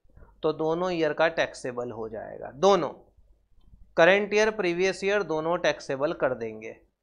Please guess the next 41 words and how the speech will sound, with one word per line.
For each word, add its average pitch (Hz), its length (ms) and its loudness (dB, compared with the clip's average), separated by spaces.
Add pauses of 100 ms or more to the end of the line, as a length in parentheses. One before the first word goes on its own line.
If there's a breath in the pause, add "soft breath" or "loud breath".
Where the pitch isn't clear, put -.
(200)
समझ 160 220 -2
गए 170 200 -4
चीज़ 170 220 -10
को? 185 140 -8
ये 156 180 -2
ध्यान 131 260 -2
रखना। 117 380 -8 (400 soft breath)
और 175 200 12
अगर 196 500 12 (380)
रेंट 202 640 2
पे 233 200 8
हो 220 220 10
रहा 180 240 12
है, - 320 -4 (2000)
सर 170 240 4
जी, 165 260 2 (640)
करंट 175 360 4
ईयर 208 180 6
का 208 180 8
भी 214 320 0 (480)
और 190 280 10
प्रीवियस 226 680 2
ईयर 208 200 6
का 165 200 4
भी 120 280 -8 (360)
दोनों 165 500 0
ही 226 200 -2
अलाउड 147 460 4
हो 139 120 -4
जाएगा। 117 480 -4
समझ 170 280 -6
गए 175 200 -4
चीज़ 170 240 -12
को? 175 120 -12
क्लियर 180 320 -4
है 185 60 0
पक्का 185 320 -2
सर? 208 180 -4
ये 185 140 0
ध्यान 143 260 -2
रखना। 117 340 -10